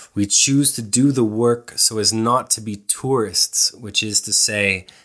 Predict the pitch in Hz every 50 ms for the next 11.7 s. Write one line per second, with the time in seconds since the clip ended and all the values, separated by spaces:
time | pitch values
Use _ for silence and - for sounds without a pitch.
0 | _ - 110 120 127 131 123 113 - - 104 95 92 87 87 - - - 92 95
1 | 92 90 - - - - - 110 113 123 120 110 95 98 87 87 85 85 - -
2 | - - _ _ _ _ _ _ _ _ _ - - _ - 101 98 101 98 95
3 | 92 101 104 107 107 110 110 110 113 113 104 98 - - _ _ - - - -
4 | _ _ - 110 113 117 113 107 101 95 95 92 67 78 98 90 87 - - 110
5 | 104 95 92 95 92 87 85 - _ _ _ _ _ _ _ _ _ _ _ _
6 | _ _ _ - 117 110 104 - - 131 127 131 123 135 131 127 123 113 117 113
7 | - - - 120 117 120 120 120 120 113 110 107 104 - 110 110 113 120 123 123
8 | 120 101 - - - - 120 120 123 123 120 113 117 110 107 104 101 - - -
9 | - 127 131 - - - 107 98 98 95 95 - _ _ - - - _ _ -
10 | 104 104 107 104 104 98 - - 113 101 101 120 117 120 123 123 120 113 104 101
11 | - - - 113 113 123 123 120 120 110 - - -